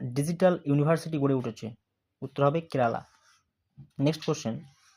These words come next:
আইএসআরও যেটাকে আমরা ইসরো বলে জানি, এই ইসরো কোথায় অবস্থিত? বেঙ্গালুরুতে। জি টোয়েন্টি সামিট দু হাজার একুশ কোথায় হয়েছে? রোমে।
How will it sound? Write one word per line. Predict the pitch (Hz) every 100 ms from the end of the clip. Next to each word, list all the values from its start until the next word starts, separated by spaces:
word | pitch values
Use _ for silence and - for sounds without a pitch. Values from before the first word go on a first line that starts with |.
| _
আইএসআরও | 127 139 139 147 151 - 123 117 120 -
যেটাকে | 131 135
আমরা | 135 135
ইসরো | 139 147 147
বলে | 139 127
জানি, | 123 131 - _ _ _ _ _ _
এই | 131 -
ইসরো | 151 156 170
কোথায় | 165 160 165
অবস্থিত? | 156 160 170 202 - _ -
বেঙ্গালুরুতে। | 123 123 127 127 123 - _ _ _ _ _ - 127
জি | 156
টোয়েন্টি | 170 165 165
সামিট | 160 143 160 160 - 131
দু | 135
হাজার | 147 147
একুশ | 135 139 -
কোথায় | 135 139
হয়েছে? | 143 143 170
রোমে। | 131 123